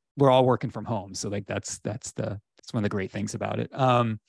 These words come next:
so those are the two things that I do is, like, just, you know, get out for a walk and get detached from things and try to just maintain my health,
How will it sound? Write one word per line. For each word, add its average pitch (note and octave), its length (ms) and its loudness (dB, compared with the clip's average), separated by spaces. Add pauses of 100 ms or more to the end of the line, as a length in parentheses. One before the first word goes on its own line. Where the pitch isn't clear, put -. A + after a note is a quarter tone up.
(140)
so D3+ 260 4
those F3+ 260 4
are G3 40 2
the D#3 100 -2
two - 180 -2
things A2 300 -4
that G2+ 140 -4
I G2 120 -2
do G2 200 -4
is, F#2 240 -4
like, G2+ 180 -4
just, - 440 -4
you B2 80 -4
know, G#2+ 80 -2
get A#2 160 0
out A#2 180 2
for - 280 -4
a G#2+ 60 0
walk G2+ 360 0
and F#2+ 260 -8
get G#2+ 180 -6
detached G2 520 -4
from G#2 160 -8
things F#2+ 420 -6
and F#2 260 -10
try F#2+ 260 -2
to F#2 100 -2
just - 240 -8
maintain G2 380 -10
my G2 100 -8
health, F#2+ 420 -12